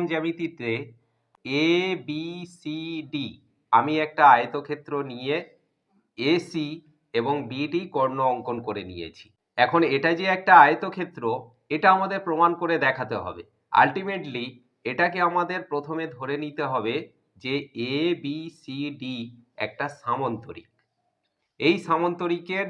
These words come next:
দুটো কর্ণ, এসি কর্ণ আর বিডি কর্ণ, এই কর্ণ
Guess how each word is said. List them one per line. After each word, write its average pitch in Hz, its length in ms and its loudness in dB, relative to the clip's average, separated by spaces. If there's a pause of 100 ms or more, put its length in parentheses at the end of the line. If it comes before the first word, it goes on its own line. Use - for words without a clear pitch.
(120)
দুটো 143 220 -2 (100)
কর্ণ, 147 280 2 (440)
এসি 131 260 -8
কর্ণ 160 320 0 (360)
আর 117 240 4
বিডি 139 320 -2
কর্ণ, 87 340 -8 (720)
এই 160 180 4 (120)
কর্ণ 147 280 4